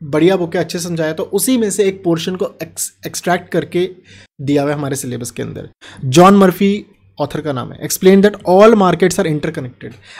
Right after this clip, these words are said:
इक्विटी मार्केट की बात करो, बॉन्ड मार्केट की बात करो, कमोडिटी की बात करो, करेंसी की बात करो। तो ये बंदा कहता है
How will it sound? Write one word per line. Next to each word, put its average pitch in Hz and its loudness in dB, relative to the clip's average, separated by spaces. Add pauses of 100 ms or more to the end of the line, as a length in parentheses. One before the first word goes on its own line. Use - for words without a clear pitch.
(200)
इक्विटी 165 2
मार्केट 175 0
की 185 -2
बात 156 -2
करो, 156 0
बॉन्ड 151 -4
मार्केट 160 -4
की 165 -6
बात 147 -6
करो, 151 -2
कमोडिटी 143 -6
की 160 -4
बात 139 -8
करो, 147 -10
करेंसी 127 -14
की 131 -18
बात 120 -20
करो। - -20 (1300)
तो 202 4
ये 208 10
बंदा 196 2
कहता 202 -2
है 190 -4